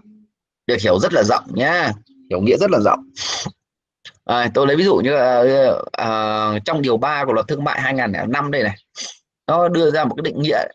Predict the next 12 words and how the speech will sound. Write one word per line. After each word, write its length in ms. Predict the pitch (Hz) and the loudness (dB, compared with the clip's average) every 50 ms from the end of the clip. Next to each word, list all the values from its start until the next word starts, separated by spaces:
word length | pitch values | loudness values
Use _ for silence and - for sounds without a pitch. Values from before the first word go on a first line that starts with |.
| - - - - _ _ _ _ _ _ - | -14 -16 -16 -16 _ _ _ _ _ _ -4
hoạt 180 | 156 - - | -4 -4 -2
động 160 | 220 - - 156 | -2 -2 -2 -2
thương 180 | 185 185 185 | -2 -4 -2
mại 240 | 180 170 101 - - - - - _ _ | -2 -2 -2 -2 -6 -10 -20 -20 _ _
là 260 | - 117 113 101 107 110 - - | -8 -2 0 0 0 -2 -2 -4
hoạt 120 | 139 120 - _ | -6 -6 -4 _
động 160 | - - - - _ | -2 -2 -2 -2 _
nhằm 440 | - 117 120 127 143 156 143 139 139 | -8 -4 -2 -2 0 2 4 4 4
mục 160 | 143 139 - | 2 2 0
đích 160 | 180 214 208 | -4 -2 -2
sinh 240 | - - 180 170 165 | -2 -2 0 0 2
lợi. 180 | 151 - - | 2 2 0